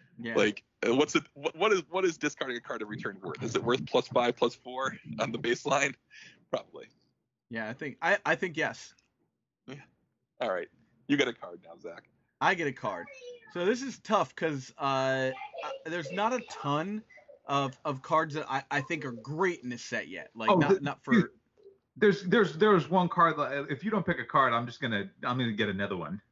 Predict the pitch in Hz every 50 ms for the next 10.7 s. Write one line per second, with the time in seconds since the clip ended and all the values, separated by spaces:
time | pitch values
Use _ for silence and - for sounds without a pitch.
0 | _ _ - 233 214 180 185 190 220 220 214 214 214 214 226 233 233 240 214 -
1 | 196 214 220 240 254 254 254 254 226 214 190 165 - 190 196 175 - - - 156
2 | 143 139 139 135 139 135 - - - - 190 175 175 156 156 151 - 147 147 143
3 | - 160 143 131 117 110 - - 185 190 160 117 90 76 - _ _ _ _ _
4 | - 120 127 123 104 98 101 104 110 104 101 101 101 98 98 101 101 104 101 101
5 | 98 87 98 92 98 98 98 98 95 104 110 110 107 113 110 110 101 101 101 95
6 | 101 101 98 95 95 - 98 98 92 - - 101 92 101 92 - - - 139 -
7 | - - - - - - 831 - - 906 932 - - - - - - - 233 -
8 | _ - _ _ - - - 220 - - - 165 175 180 185 - 214 233 226 180
9 | 156 - - - 147 - 240 277 247 196 - - 180 190 - - 359 190 262 285
10 | 233 233 208 - - - 127 - 117 117 117 107 135 233